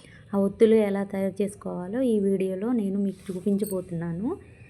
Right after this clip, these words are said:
ఇదేంటంటే మూడు వందల అరవై ఐదు ఒత్తులు నేనే స్వయంగా ప్రిపేర్ చేశానండి.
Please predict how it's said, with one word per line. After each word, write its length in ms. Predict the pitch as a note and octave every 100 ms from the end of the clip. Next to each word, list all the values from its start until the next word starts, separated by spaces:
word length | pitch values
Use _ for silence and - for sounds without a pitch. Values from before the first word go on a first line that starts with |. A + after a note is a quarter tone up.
| - - - - -
ఇదేంటంటే 720 | G#3+ G#3+ G#3+ G#3+ G#3 G#3 C#4
మూడు 260 | A#3 G#3+
వందల 200 | G#3 G#3
అరవై 220 | G#3 G3+ G3+
ఐదు 240 | G3+ G3
ఒత్తులు 380 | G3 G3 G3+ B3
నేనే 400 | B3+ G#3+ G#3 A3
స్వయంగా 440 | A3 G3 F#3 G3 A3
ప్రిపేర్ 520 | G#3 G3+ G#3 G3+ G3+
చేశానండి. 760 | F#3 F3+ F#3 F3 E3 F#3+ E4+